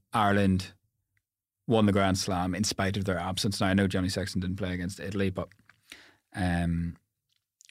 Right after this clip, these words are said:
like, I don't think the Ireland teams of the past win a Grand Slam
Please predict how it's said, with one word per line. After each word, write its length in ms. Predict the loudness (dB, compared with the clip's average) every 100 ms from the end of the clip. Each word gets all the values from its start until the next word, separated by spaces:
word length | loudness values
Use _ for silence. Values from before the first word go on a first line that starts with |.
| _ 0
like, 200 | 0 2
I 100 | 0
don't 300 | 2 2 2
think 360 | 2 2 0 -8 _ _
the 160 | 0 2
Ireland 400 | 4 4 2 2
teams 260 | 0 0 0
of 80 | -2
the 100 | -4
past 560 | -2 0 0 -2 -8 _ _ _ _ _ _ _ -2
win 200 | 2 4
a 60 | 4
Grand 300 | 4 2 2
Slam 480 | 2 2 2 -2